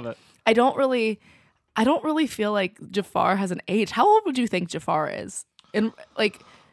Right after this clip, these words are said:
Speaker 1: Well, here's the thing. He's, he's magical. So
Speaker 2: He's not magical.
Speaker 1: Yeah, he's,
Speaker 2: He's
Speaker 1: he,
Speaker 2: not magical before he
Speaker 1: he
Speaker 2: gets
Speaker 1: has
Speaker 2: the
Speaker 1: the,
Speaker 2: lamp.
Speaker 1: he has the staff. It has
Speaker 2: The s-,
Speaker 1: magic.
Speaker 2: the staff only has magic once.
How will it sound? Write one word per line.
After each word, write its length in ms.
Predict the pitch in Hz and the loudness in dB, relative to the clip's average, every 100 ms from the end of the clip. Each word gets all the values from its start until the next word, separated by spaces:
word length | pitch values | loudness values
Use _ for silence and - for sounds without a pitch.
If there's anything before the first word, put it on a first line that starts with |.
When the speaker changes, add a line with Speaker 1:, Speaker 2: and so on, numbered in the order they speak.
| - | -2
Speaker 1:
Well, 140 | 277 | 2
here's 240 | 302 403 | 4 4
the 100 | 339 | 2
thing. 380 | 226 - 302 175 | -2 -2 -2 -2
He's, 580 | 131 175 190 180 - - - - _ - | -2 -4 -2 -2 -4 -10 -14 -20 _ -8
he's 180 | 151 147 | -4 2
magical. 640 | 185 277 - - 80 - _ _ _ _ _ _ | 2 2 -2 -12 -18 -20 _ _ _ _ _ _
So 560 | - 156 143 147 139 135 | -6 0 2 4 2 4
Speaker 2:
He's 200 | 277 262 | 4 4
not 280 | 294 508 | 2 2
magical. 800 | 226 185 170 160 - 123 - 190 _ _ _ | 2 2 2 -4 -6 -6 -6 -10 _ _ _
Speaker 1:
Yeah, 280 | 214 285 269 | -4 0 0
he's, 380 | 175 277 269 - _ _ _ | 0 -2 -4 -12 _ _ _
Speaker 2:
He's 220 | - 185 | 0 4
Speaker 1:
he, 40 | 285 | 6
Speaker 2:
not 180 | 302 311 | 6 6
magical 340 | 294 330 - | 4 2 0
before 300 | 277 - 269 | -4 -2 2
he 60 | 277 | 2
Speaker 1:
he 40 | |
Speaker 2:
gets 120 | 214 220 | 4 4
Speaker 1:
has 140 | 233 | 4
Speaker 2:
the 20 | |
Speaker 1:
the, 60 | 214 | 4
Speaker 2:
lamp. 320 | 277 302 294 | 2 2 -2
Speaker 1:
he 120 | - 123 | -6 -10
has 220 | 123 131 | -10 -8
the 80 | 143 | -8
staff. 440 | - 190 269 294 | -2 0 2 0
It 60 | 143 | 0
has 200 | 160 156 | -2 0
Speaker 2:
The 100 | 190 | 2
s-, 60 | 226 | 2
Speaker 1:
magic. 300 | 240 185 160 | 2 2 2
Speaker 2:
the 120 | 175 | 0
staff 420 | - - 262 311 | 0 4 4 4
only 180 | 285 269 | 2 0
has 180 | 262 240 | 0 -2
magic 400 | 240 285 277 247 | -2 -2 -2 -4
once. 360 | 208 240 226 | -4 -2 -4